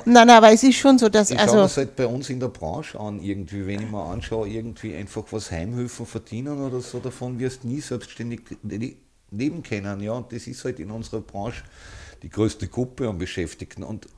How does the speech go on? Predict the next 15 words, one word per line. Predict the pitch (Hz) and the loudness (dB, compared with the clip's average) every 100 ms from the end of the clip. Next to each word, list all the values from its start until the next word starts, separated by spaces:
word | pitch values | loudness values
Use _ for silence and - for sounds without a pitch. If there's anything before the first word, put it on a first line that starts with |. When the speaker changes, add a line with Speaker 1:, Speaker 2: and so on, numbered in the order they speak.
| - | -16
Speaker 2:
das | 107 - | -14 -8
andere | 104 127 156 160 | -6 -2 -2 -2
ist, | 143 147 - - _ - _ _ _ _ _ _ _ _ _ _ | 0 -2 -4 -16 _ -20 _ _ _ _ _ _ _ _ _ _
Frauengehälter | - 101 117 131 127 107 117 | -6 -4 -2 -2 -2 -2 -6
sind | - 113 98 | -8 -10 -8
nimmer, | 117 127 131 107 | -6 -6 -6 -6
haben | 117 | -6
nicht | 120 | -4
mehr | 135 | -4
so | 127 117 | -6 -6
einen | 117 | -8
großen | 117 110 113 - | -4 -4 -4 -6
Abstand | 92 95 - 117 | -8 -8 -8 -8
wie | 110 | -6
früher. | 104 - 98 - 123 170 | -10 -10 -12 -2 -2 -2